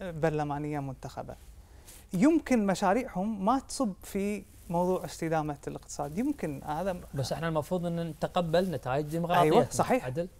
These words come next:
Speaker 1: صحيح. هذا، هذا الك-، اللي بقول لك، لازم نتقبل التجربة، وما عندنا بديل عن التجربة.
Speaker 2: واضح.
Speaker 1: البديل هو الاستمرار في الوضع الحالي ال-، الذي أعتقد الجميع يتفق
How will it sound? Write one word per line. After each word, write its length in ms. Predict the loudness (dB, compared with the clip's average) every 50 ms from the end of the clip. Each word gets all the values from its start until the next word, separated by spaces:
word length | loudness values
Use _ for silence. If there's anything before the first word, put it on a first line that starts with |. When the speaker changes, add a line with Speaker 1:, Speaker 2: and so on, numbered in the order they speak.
| -20 -18 -8
Speaker 1:
صحيح. 380 | -8 -4 -2 -2 -4 -4 -6 -14 -20 -20 -20 -2 2
هذا، 220 | 4 4 4 2 0
هذا 180 | 2 2 2 2
الك-، 180 | 2 0 -2 -8
اللي 180 | -6 -4 -4
بقول 260 | -4 -4 -4 -4 -8
لك، 60 | -8 -10 -14 -20 -14 -8
لازم 380 | -2 2 4 4 4 2 -2 -4
نتقبل 680 | -4 -6 -10 -6 -4 -4 -4 -2 -2 -2 -2 -2 -4 -6 -12 -20 -20 -20 -12 -12
التجربة، 600 | -12 -6 0 0 0 0 0 -4 -2 -4 -6 -8 -8 -14 -20 -20 -20 -20 -20 -10 -6
وما 240 | -4 0 6 6 6
عندنا 420 | 6 6 4 2 2 2 0 0
بديل 520 | 0 0 -2 0 2 2 4 4 2 0 -2
عن 180 | -4 -6 -6
التجربة. 520 | -6 -10 -10 -10 -10 -10 -10 -12 -12 -12 -14 -14 -14 -10
Speaker 2:
واضح. 260 | -8 -8 -6 -4 -4
Speaker 1:
البديل 600 | -4 -2 0 -2 0 0 0 0 0 0 -2 -6 -10 -16 -20 -20 -6
هو 360 | -2 0 2 4 4 4 2 -2 -6 -16 -20 -20 -20 -20 -20 -20 -20 -20 -20 -20 -20 -20 -20 -14 -6 -4
الاستمرار 640 | -4 -4 -4 -6 -4 -4 -2 0 2 2 0 0
في 120 | -2 -8 -10
الوضع 340 | -4 -2 -2 -2 -2 -4 -10
الحالي 560 | -10 -12 -6 -4 -2 -2 -2 -2 -6 -8 -10 -14 -20 -20 -20 -20 -20 -20 -20 -20 -14 -8 -6
ال-، 340 | -4 -4 -4 -6 -6 -8 -10 -14 -20 -20 -20 -20 -14 -12 -10
الذي 500 | -8 -6 -6 -6 -6 -6 -8 -10 -10 -14 -20 -20 -20 -20 -20 -20 -18 -16
أعتقد 440 | -16 -10 -8 -4 -4 -4 -6 -6
الجميع 360 | -10 -8 -6 -6 -6 -6 -6 -8
يتفق 400 | -12 -12 -12 -14 -12 -12 -14